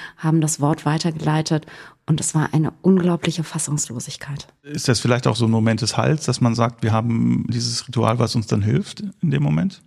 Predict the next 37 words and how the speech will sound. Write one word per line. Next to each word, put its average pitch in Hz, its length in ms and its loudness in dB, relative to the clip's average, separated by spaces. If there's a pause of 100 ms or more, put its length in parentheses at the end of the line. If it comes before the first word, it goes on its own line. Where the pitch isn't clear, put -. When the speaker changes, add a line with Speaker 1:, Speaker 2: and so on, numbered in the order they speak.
Speaker 1:
Ich - 120 -14
glaube, 175 240 2
in 165 140 4
dem 170 140 4
Moment 175 380 2
hat 175 120 -2
die 160 80 0
Fassungslosigkeit 151 1200 -2 (540)
und, 156 440 0
äh, 151 340 2 (540)
die - 100 -14
absolute 170 520 0
Trauer 170 420 0
vom 156 200 2
ersten 170 320 0
Moment 160 440 2
an. 151 120 4
Es 151 140 -2
war 160 80 4
ja 160 140 4
direkt 160 360 0
klar, 165 380 0 (340)
dass 147 200 -4
sehr 170 160 2
viele 165 200 2
Menschen 160 540 2 (220)
dahin 170 240 2
geschlachtet 143 640 0
wurden 143 400 0 (360)
und 147 120 0
dass 156 100 -2
es 147 160 -2
eine 143 500 2
Situation 160 640 0
ist, - 220 -2
deren 156 200 4
Ausmaß 160 600 0